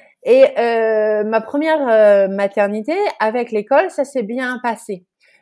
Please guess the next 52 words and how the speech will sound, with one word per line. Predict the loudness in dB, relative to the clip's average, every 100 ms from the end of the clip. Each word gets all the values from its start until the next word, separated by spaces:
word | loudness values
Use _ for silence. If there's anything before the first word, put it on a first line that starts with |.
| _
C'est-à-dire | -6 -2 2 0 0
que, |
euh, | 2 4 4 2 2 0 0
bah, | 2 2 4 2
euh, | 2 -2
j'ai | -6 -4 -4 -2
arrêté | -2 -2 -2 -2
d'aller | 0 0
à | 0
l'école | 0 -2 -2 0
au | -2
début | -6 -10
de |
mon | -12
congé | -12 -12 -8
mat, | -6 -6
mais | -8
je | -12
continuais | -14 -10 -12
de |
suivre | -10 -12
des | -6 -6
choses. | -2 0 -2 -6 _ _ -6
Et | -2
à | 0
partir | -2 -4
du | -8
moment | -6 -6 -6
où | -6
j'ai | -8
eu | -8
ma | -8
fille, | -8 -4 -2
j'ai | -2
peu | -6 -2 -2
à |
peu | -2 -6
repris, | -8 _ -8 -4 -4 -6 -14 _ _ _ _ _
sans | -8 -2
faire, | -2 -2
tu | -2
vois, | 0
il |
y | 0
a |
pas | 0
une | -2 -4
très, | 0 0
très | 2 -2
grosse | -2 -6
coupure. | -8 -10 -8 -8 -12 _ _ _ _ -6
Euh, | -4